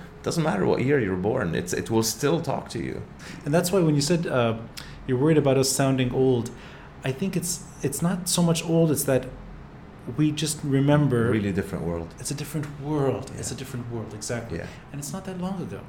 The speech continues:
Speaker 1: Yeah. And, w-, I mean, I think, I guess the, the only way not to sound old or be like,
Speaker 2: <laughs>
Speaker 1: we, we, we don't get credit for it. It's just that we did not have the same options that people had. So, uh,
Speaker 2: Right.
Speaker 1: that people have
Speaker 2: Yeah.
Speaker 1: today, sorry.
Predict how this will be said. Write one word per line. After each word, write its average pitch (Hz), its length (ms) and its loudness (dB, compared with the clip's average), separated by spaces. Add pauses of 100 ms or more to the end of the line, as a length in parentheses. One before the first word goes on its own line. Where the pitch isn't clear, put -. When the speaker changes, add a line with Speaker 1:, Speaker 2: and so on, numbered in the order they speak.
(120)
Speaker 1:
Yeah. 82 180 -6 (360)
And, 135 220 2
w-, 139 220 -2
I 123 60 -2
mean, 156 240 2 (460)
I 127 100 0
think, 131 320 -2
I 113 80 0
guess 117 240 0
the, 101 160 -2
the 98 140 -2
only 107 200 2
way 104 220 4
not 101 320 2
to - 80 -4
sound 92 400 0
old 92 380 0
or 85 160 0
be 90 180 0
like, 90 220 4 (260)
Speaker 2:
<laughs> 175 220 -4
Speaker 1:
we, 175 240 4
we, 131 260 2
we 110 260 0
don't 120 180 2
get 98 200 0
credit 120 340 2
for 80 220 -2
it. 80 180 -4
It's 87 200 -4
just 104 180 0
that 92 220 0
we 101 180 0
did 123 140 2
not 120 320 2
have 110 240 0
the 95 60 -4
same 101 280 -2
options 92 520 -2
that 87 180 -2
people 82 320 -6
had. 90 360 -6 (520)
So, 117 400 4
uh, 95 160 4
Speaker 2:
Right. 117 240 4
Speaker 1:
that 104 160 4
people 117 220 2
have 101 160 4
Speaker 2:
Yeah. 95 100 -2
Speaker 1:
today, 90 180 4
sorry. 76 320 -2